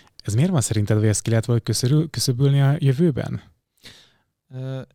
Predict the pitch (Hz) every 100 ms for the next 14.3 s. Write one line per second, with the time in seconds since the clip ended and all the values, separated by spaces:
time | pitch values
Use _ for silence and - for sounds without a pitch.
0 | _ 139 - 202 147 131 143 - 131 113
1 | 127 147 156 160 - 156 - 123 131 -
2 | 139 127 - 135 127 120 123 120 117 -
3 | 113 - 113 117 123 131 127 - 131 -
4 | - - - 151 - 202 - 120 - 160
5 | 147 139 151 120 117 131 117 117 117 120
6 | 127 123 151 165 143 131 131 120 131 120
7 | 123 120 117 - 117 113 135 117 113 -
8 | 131 - - - - - - - _ -
9 | - _ _ 147 - 151 160 180 202 139
10 | 120 147 135 - 135 - 131 123 - 123
11 | 131 120 113 131 123 117 120 - 147 165
12 | 170 165 170 175 175 - - _ 120 156
13 | 170 - 165 151 156 143 - 165 160 165
14 | 151 160 -